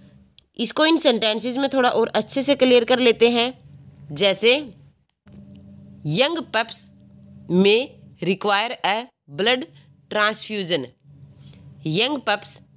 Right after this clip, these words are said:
may require a blood transfusion, यानी कि युवा पिल्लों को रक्त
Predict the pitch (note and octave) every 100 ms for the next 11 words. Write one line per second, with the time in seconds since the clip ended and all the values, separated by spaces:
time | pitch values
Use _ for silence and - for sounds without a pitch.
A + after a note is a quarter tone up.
0 | - F3 F#3+ A#3 G#3+ - F#3+ F3 G#3+ -
1 | _ _ _ _ - F3+ E3 G3+ A#3+ E4+
2 | _ _ - G#3+ A3 A3+ - G#3 F3+ G3
3 | F#3 F#3 E3+ F#3 D#4+ _ _ - D#3+ G#3+
4 | C4 E4 B3+ A3 G#3+ G3+ G3 A#3+ - -
5 | F3+ B3